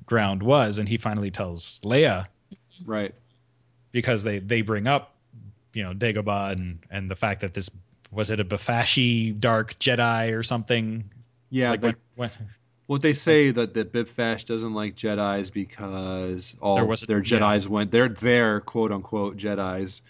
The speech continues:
Speaker 2: went rogue during the Clone Wars.
Speaker 1: Right, and one of them hu-, was, was tracked down and hunted
Speaker 2: Right.
Speaker 1: down on Dagobah.
Speaker 2: Yes.
Speaker 1: And Luke's like, "Oh,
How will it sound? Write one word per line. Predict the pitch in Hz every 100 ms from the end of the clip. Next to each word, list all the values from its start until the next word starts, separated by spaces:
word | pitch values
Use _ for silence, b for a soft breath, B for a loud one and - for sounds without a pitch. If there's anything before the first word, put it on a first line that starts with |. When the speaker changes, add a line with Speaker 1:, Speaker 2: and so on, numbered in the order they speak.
| b _
Speaker 2:
went | 104 101 -
rogue | 107 104 98 95 95
during | 101 92
the | 87
Clone | - 95 90 82
Wars. | 85 - - - - _
Speaker 1:
Right, | 120 104
and | 101
one | 120
of | 117
them | 107
hu-, | 90 120 104 98 101 104
was, | 110 92
was | 110 101
tracked | - 131 107
down | - 110 104
and | 98 95 - - 98
hunted | - 127 107
Speaker 2:
Right. |
Speaker 1:
down | 120 113
on | 107 101
Dagobah. | 131 120 101 95 98 _ _ -
Speaker 2:
Yes. | 95 78
Speaker 1:
And | 98
Luke's | 117 113
like, | 127 104
"Oh, | 117 175 107 87